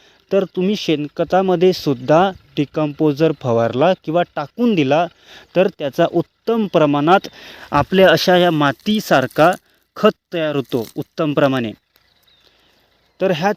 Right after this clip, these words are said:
छोट्या छोट्या गोष्टी जर आपण शेतकऱ्यांनी केल्या तर आपल्याला त्याचा चांगला फायदा भेटतो. आणि शेतकऱ्यांनी एक विनंती करतो की तुम्ही तुमचा जो पीक असेल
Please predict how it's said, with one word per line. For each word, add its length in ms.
छोट्या 280
छोट्या 200
गोष्टी 300
जर 120
आपण 380
शेतकऱ्यांनी 640
केल्या 340
तर 180
आपल्याला 400
त्याचा 240
चांगला 300
फायदा 300
भेटतो. 440
आणि 220
शेतकऱ्यांनी 560
एक 120
विनंती 420
करतो 380
की 180
तुम्ही 260
तुमचा 720
जो 100
पीक 480
असेल 380